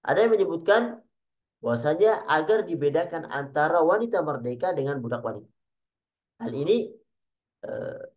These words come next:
dikarenakan orang-orang fasik ya, ketika mengetahui bahwasanya mereka itu wanita merdeka, maka mereka agak segan untuk mengganggu, nggak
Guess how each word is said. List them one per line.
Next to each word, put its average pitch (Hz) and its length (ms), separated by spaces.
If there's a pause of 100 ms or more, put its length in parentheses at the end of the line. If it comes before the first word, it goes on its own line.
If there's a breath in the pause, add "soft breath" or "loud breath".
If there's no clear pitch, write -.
(120)
dikarenakan 135 640
orang-orang 165 480
fasik 180 480
ya, 107 160 (240)
ketika 175 320
mengetahui 175 480
bahwasanya 135 400
mereka 165 480
itu 156 240
wanita 175 320
merdeka, 147 640 (720)
maka 170 240
mereka 208 560 (1400)
agak 170 240
segan 165 400
untuk 123 160
mengganggu, 104 400 (160)
nggak 165 180